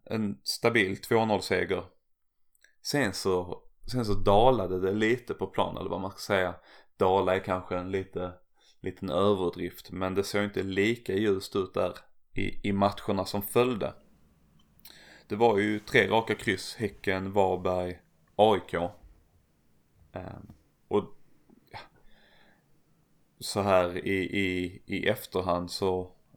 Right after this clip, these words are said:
är väl Varberg en plump, en stor plump av, av de lagen, även i viss mån A I K.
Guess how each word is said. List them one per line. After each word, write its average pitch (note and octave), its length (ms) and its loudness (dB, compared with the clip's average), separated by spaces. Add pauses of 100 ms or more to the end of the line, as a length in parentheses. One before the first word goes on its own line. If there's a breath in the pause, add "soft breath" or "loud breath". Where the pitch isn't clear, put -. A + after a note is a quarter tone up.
är G2 100 -2
väl G2 140 -2
Varberg F#2 600 4
en F#2+ 160 -4 (100)
plump, F#2 400 -4 (800 soft breath)
en G2+ 200 -2
stor F#2 340 0 (100)
plump F#2+ 280 -2 (380)
av, F#2 440 0
av G2+ 140 0
de F#2+ 180 -2
lagen, F2+ 440 0 (220)
även F#2 400 2
i F#2+ 80 -2
viss G2 240 -6
mån F#2+ 200 -4
A F#2 200 2
I - 140 -12
K. F2+ 220 -6